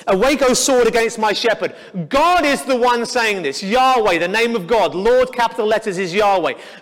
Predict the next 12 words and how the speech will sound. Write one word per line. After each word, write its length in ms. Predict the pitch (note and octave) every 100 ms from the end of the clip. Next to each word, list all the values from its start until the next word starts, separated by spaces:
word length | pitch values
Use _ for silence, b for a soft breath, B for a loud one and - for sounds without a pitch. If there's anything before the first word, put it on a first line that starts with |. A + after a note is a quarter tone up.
| E3
God 280 | C#3+ B3+ D#4
is 180 | E4+ B3
the 100 | D4
one 320 | B3+ C4 B3
declaring 800 | A3+ - B3+ C4+ C4 F#3 F3 G#3+ - - _ _ _ _ b b b b b
that 160 | B3 G#3
the 80 | A#3
sword 680 | - D#4+ D#4+ A#3+ A3 A3 - -
should 180 | B3 F#3
strike 420 | - B3+ B3 G3+
the 60 |
shepherd. 460 | G#3 B3 - F3